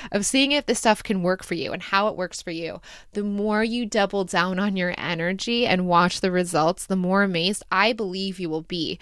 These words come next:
But of course, as always, I am still just following my inner being, my intuition, and you should do the same for you. Do not follow your ego.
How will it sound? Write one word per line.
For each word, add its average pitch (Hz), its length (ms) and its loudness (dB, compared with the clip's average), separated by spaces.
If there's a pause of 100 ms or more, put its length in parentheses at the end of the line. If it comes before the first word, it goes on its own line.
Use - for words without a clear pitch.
(220)
But 208 120 2
of - 160 -6
course, - 420 -2
as 196 160 -6 (160)
always, 196 580 0 (120)
I 247 440 4
am 202 180 0
still 226 360 0
just - 240 -6
following 196 640 2
my 180 360 6 (120)
inner 175 260 0
being, 170 460 -4 (340)
my 190 480 4
intuition, 190 800 0
and 170 200 -4
you 208 220 0
should 214 260 -8
do 196 240 -2
the 175 100 -2
same 175 320 -4
for - 160 -6
you. 180 280 0
Do 214 220 0
not 339 200 4
follow 359 160 6
your 330 180 4
ego. 196 440 2